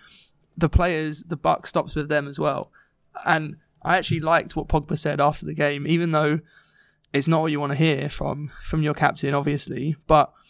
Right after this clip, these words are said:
we could all see that there was an attitude problem in the team.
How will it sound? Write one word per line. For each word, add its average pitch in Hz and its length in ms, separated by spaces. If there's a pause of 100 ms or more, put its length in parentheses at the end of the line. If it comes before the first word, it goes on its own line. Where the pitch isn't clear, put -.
(420)
we 185 160
could 196 100
all 196 140
see 185 200
that 151 100
there 147 100
was 139 100
an 147 80
attitude 139 380
problem 147 440
in 151 100
the 139 100
team. 147 340